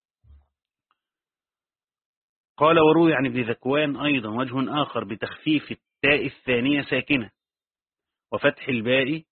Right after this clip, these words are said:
مع تشديد النون من تبع". المعنى: "لا تسلك طريق من لا يعلم حقيقة وعدي ووعيدي".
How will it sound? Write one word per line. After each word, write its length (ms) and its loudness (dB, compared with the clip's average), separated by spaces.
مع 220 0
تشديد 420 -2
النون 540 -2
من 240 -4
تبع". 360 -6
المعنى: 680 2
"لا 260 2
تسلك 520 -4
طريق 380 0
من 160 2
لا 460 0
يعلم 540 0
حقيقة 520 -2
وعدي 220 0
ووعيدي". 480 -2